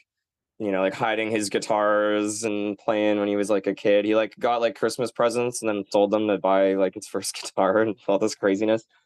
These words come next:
So he's done bands forever, and then he moved out of his, well, Fort Saint John, his hometown, to Vancouver to try to, like,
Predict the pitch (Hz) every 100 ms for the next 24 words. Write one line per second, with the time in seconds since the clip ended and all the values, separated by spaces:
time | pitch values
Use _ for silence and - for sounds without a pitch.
0 | _ - 131 170 180 165 160 139 135 135
1 | 117 104 110 90 82 90 98 98 98 92
2 | - 139 143 143 135 _ _ _ _ 120
3 | 135 131 123 110 117 107 - 127 117 107
4 | - 113 107 117 107 107 104 107 101 95
5 | 107 104 101 95 95 - _ - 123 107
6 | 98 - 127 101 98 98 - 98 101 95
7 | 95 90